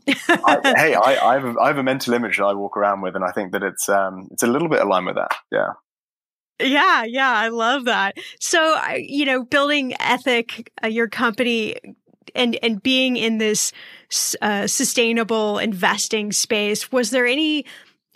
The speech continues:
Speaker 1: pushback in building a company around sustainable investing?
Speaker 2: Yes. Yeah, when we first started the company, uh, that,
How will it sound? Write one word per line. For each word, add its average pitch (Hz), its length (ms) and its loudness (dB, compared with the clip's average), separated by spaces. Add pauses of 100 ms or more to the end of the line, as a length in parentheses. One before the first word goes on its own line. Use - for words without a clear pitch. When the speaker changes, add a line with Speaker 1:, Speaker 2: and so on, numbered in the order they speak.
(120)
Speaker 1:
pushback 269 760 2
in 233 140 -2
building 214 440 -2
a 202 80 -2
company 233 720 -2
around 208 600 -2
sustainable 254 720 0
investing? 262 680 -2 (840)
Speaker 2:
Yes. - 640 -2 (220)
Yeah, 98 140 0
when 98 140 0
we 107 100 0
first 110 260 0
started 101 280 -2
the 95 80 -10
company, 92 600 -4 (280)
uh, 92 300 0 (340)
that, 104 300 2